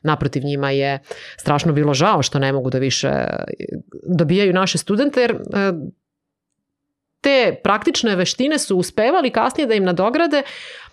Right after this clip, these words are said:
a ono što im je bilo strašno važno i što su dobijali od nas je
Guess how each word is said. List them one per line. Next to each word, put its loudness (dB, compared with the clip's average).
a 2
ono 2
što 0
im 2
je 2
bilo 2
strašno 0
važno 2
i -2
što 0
su -2
dobijali 2
od 0
nas 0
je 0